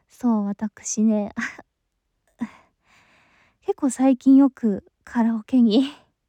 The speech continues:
<laughs> 行き詰めって感じで、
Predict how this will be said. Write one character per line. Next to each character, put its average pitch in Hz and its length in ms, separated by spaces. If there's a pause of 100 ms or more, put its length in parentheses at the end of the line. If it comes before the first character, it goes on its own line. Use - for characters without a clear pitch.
(180)
<laughs> - 500
行 220 80
き 233 160
詰 240 160
め 233 180
っ - 60 (340)
て - 100 (2250)
感 226 240
じ 233 240 (140)
で、 214 260